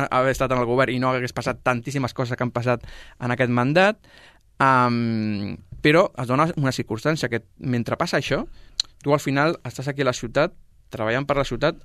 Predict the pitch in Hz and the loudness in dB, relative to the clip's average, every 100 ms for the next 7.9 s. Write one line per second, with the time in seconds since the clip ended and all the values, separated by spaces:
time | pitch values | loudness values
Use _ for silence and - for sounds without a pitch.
0 | - 123 147 147 135 139 127 120 117 120 | -6 -2 2 2 2 2 2 0 -4 -4
1 | 120 123 117 110 110 107 117 120 127 - | -2 -2 -2 -4 -4 -6 -8 -10 -8 -8
2 | - 117 110 117 127 123 123 117 113 - | -6 -8 -6 -6 -4 -4 -4 -4 -6 -8
3 | - - - - 113 - 120 120 117 113 | -20 -20 -20 -8 -4 -2 -2 -2 0 0
4 | 107 117 110 139 170 - - - 117 117 | -2 -6 -6 -2 -2 -4 -12 -6 -2 0
5 | 127 120 113 - 113 117 131 139 147 139 | 0 -4 -6 -6 -6 -2 0 2 0 -2
6 | - - - 123 120 113 127 120 123 - | -10 -10 -8 -6 -4 0 0 2 -2 0
7 | 127 123 117 113 123 127 117 131 123 | -2 0 -2 -2 0 0 0 2 0